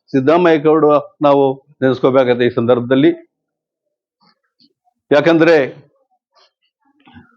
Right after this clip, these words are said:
ಏನು ಎಪ್ಪತ್ತು, ಎಪ್ಪತ್ತೈದು ಪರ್ಸೆಂಟ್ ಹಿಂದುಳಿದ ವರ್ಗಗಳಿದ್ದೀವಿ, ಇವತ್ತು ಆ ಹಿಂದುಳಿದ ವರ್ಗಗಳಿಗೆ ಐದು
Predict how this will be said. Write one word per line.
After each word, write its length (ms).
ಏನು 180
ಎಪ್ಪತ್ತು, 400
ಎಪ್ಪತ್ತೈದು 420
ಪರ್ಸೆಂಟ್ 420
ಹಿಂದುಳಿದ 360
ವರ್ಗಗಳಿದ್ದೀವಿ, 680
ಇವತ್ತು 420
ಆ 100
ಹಿಂದುಳಿದ 460
ವರ್ಗಗಳಿಗೆ 560
ಐದು 240